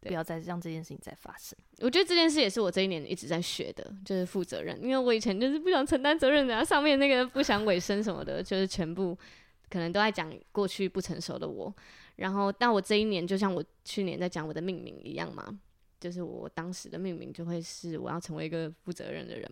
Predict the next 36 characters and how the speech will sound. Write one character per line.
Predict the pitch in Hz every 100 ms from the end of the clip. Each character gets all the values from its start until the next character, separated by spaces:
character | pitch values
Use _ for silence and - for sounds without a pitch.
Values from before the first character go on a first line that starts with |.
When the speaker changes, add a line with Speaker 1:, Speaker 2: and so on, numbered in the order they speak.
| -
Speaker 1:
嘛， | - 190
类 | 180
似 | - -
这 | 247
种。 | 247 208
Speaker 2:
嗯。 | 190 - - -
Speaker 1:
然 | 175
后 | 190 185 - _ _ _ _ _ _ - -
我 | 180
到， | 147 196 185 185 - - - _
呃， | 180 165
现 | 170 220 190
在， | 180 196 170 196 - -
就 | 190
是 |
不 | 196
管 | 190 160
在 | 175 170
我 | 160
的 |
职 | 165 151
场 | - 139
上， | 170 170 135
还 | 175
是 | - 156
我 | 110
觉 | 131
得 | 135 110
我 | 156
未 | - 214
来 | 180 131
的 | 147
关 | - 165
系 | 175 - 160
里 | 147 -
面， | 165 -